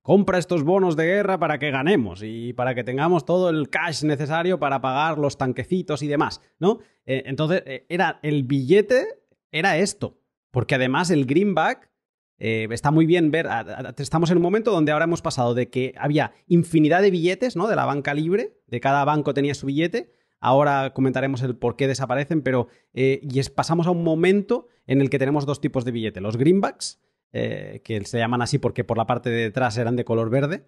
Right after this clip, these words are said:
y, mm, y seguramente es el origen de que los dólares sean de color verde, ¿no? Y toda la, la, la, la poesía que ha venido después con, con los billetes verdes, pues los greenbacks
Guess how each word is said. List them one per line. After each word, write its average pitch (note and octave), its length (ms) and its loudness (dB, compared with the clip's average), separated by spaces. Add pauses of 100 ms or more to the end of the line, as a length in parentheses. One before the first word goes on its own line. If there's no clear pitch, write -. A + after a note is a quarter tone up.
(360)
y, D3 340 2
mm, B2+ 480 -2
y A2+ 100 -8
seguramente B2 580 0
es - 100 -2
el B2 100 2
origen B2+ 360 0
de A#2 140 0
que A#2 80 -4
los G#2+ 180 0
dólares A#2 320 0
sean A2 300 -2
de G#2+ 80 -4
color G#2+ 260 0
verde, G#2 300 0
¿no? C3+ 180 -4
Y G#2+ 80 -2
toda A2+ 240 -4
la, G2+ 600 -4
la, G2 360 -16
la, G2 140 -6
la G2+ 160 -8
poesía A#2+ 600 0
que A#2+ 60 -2
ha A#2 40 -2
venido A#2 300 -4
después A2 360 -8
con, A2 320 -10
con G#2+ 140 -6
los G#2 120 -6
billetes G#2+ 360 -6
verdes, G2+ 340 -6 (400)
pues A#2+ 180 4
los A#2+ 180 2
greenbacks F#3+ 460 2